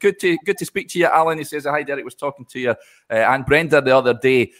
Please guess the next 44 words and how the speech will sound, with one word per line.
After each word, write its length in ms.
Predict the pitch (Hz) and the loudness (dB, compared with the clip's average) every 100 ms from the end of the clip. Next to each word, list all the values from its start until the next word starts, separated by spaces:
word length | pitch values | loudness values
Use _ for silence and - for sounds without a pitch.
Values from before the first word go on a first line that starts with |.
| - | -16
I 40 | 120 | -8
used 160 | 123 - | -8 -4
to 80 | |
work 180 | 113 110 | -4 -4
at 80 | - | -8
Chivas 300 | - 107 101 | -8 -8 -8
River, 220 | 98 95 | -10 -12
small 400 | - - 107 107 | -14 -6 -4 -4
world." 300 | 101 107 98 | -2 -2 -2
Yes, 180 | 113 110 | -4 -4
you 60 | 120 | -4
did 180 | 135 | -6
mention 340 | 123 131 - 120 | -4 -6 -8 -10
to 140 | - | -8
me, 180 | 117 113 | -6 -4
Alan. 440 | 90 113 110 107 98 | -2 0 0 -4 -4
Um, 500 | 101 101 101 98 92 | -2 0 -2 -4 -6
that 120 | 113 | -6
is 100 | 107 | -6
fantastic 680 | - 107 - 135 143 - 123 | -8 -14 -4 -2 -2 -4 -10
to 100 | 117 | -4
have 180 | 117 110 | -2 -2
you 180 | 110 110 | -4 -4
on, 120 | 107 - _ _ _ | -6 -10 _ _ _
uh, 380 | 104 104 101 101 | -6 -2 -2 0
as 320 | 101 104 98 | 0 0 0
a, 440 | 104 98 98 85 92 - - | 2 2 4 2 -2 -4 -6
as 160 | 92 | -4
a 80 | 95 | -6
viewer 320 | 92 101 101 | -4 -2 0
every 240 | 98 - 95 | 0 -4 -6
morning. 320 | 95 95 95 | -2 -2 -4
So, 280 | - 95 95 | -8 -2 0
uh, 200 | 92 92 | 0 -2
yes, 280 | 98 95 - | -4 -8 -8
you 60 | |
did 200 | 92 98 | -10 -10
<laughs> 0 | |
mention 460 | 95 98 - 131 98 | -8 -8 -8 -10 -8
that 240 | 107 82 | -8 -8
to 140 | - 98 | -10 -12
me. 100 | 90 | -12
So, 240 | - 95 | -12 -6
uh, 160 | 90 | -4